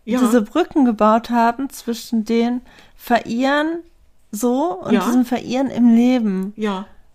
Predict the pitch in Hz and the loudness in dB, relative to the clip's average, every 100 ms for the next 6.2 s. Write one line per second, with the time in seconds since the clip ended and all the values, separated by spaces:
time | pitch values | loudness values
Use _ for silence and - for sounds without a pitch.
0 | _ - 226 233 214 214 240 247 269 269 | _ -6 -4 -4 -6 -4 0 0 0 0
1 | 220 226 233 247 311 - - - 330 285 | -2 0 2 2 -2 -6 -10 -4 -2 -2
2 | 277 269 262 247 247 - 233 - 247 214 | -2 -2 0 -2 -2 -4 -8 -4 -2 -2
3 | - 208 226 208 214 - _ - 254 269 | -4 -4 -4 -6 -8 -14 _ -4 0 2
4 | 226 208 - 247 269 - - - 190 - | 0 -4 -6 -4 -4 -6 -12 -12 -14 -14
5 | 190 - 208 - - 208 220 202 233 277 | -16 -16 -18 -14 -10 -10 -10 -8 -2 0
6 | 262 262 | 2 -2